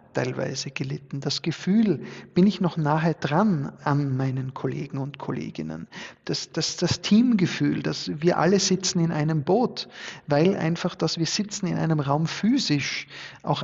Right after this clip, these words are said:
andere Emotionalitäten weckt als fünfzehn Bilder in einem Zoom-Meeting. Also ich glaube,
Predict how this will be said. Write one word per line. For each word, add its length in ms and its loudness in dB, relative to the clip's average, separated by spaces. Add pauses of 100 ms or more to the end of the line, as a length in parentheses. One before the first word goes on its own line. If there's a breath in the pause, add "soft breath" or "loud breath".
andere 640 4
Emotionalitäten 1120 -2
weckt 400 -4
als 480 0 (360 loud breath)
fünfzehn 600 2
Bilder 360 4
in 120 2
einem 180 2
Zoom-Meeting. 880 2 (640 loud breath)
Also 240 2
ich 200 -2
glaube, 640 4